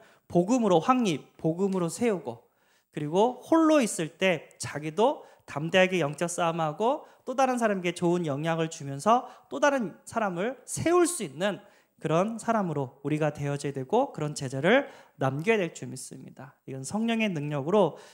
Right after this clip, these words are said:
우리의 마음과 정성을 모은다면 하나님께서 반드시 그 응답을 주실 줄 믿습니다. 자, 가정치유라는 말씀을 또 주셨어요. 여러분들이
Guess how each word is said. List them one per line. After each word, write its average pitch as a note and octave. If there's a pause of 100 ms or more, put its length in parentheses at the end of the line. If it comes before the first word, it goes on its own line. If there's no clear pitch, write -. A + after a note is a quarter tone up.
(140)
우리의 F3
마음과 C#3+
정성을 D3+
모은다면 C#3 (240)
하나님께서 C4+
반드시 D3+
그 D3
응답을 C#3
주실 C#3+
줄 D3+
믿습니다. C#3+ (220)
자, C3 (380)
가정치유라는 A#3+ (3000)
말씀을 D#3
또 F#3
주셨어요. F3 (1200)
여러분들이 A3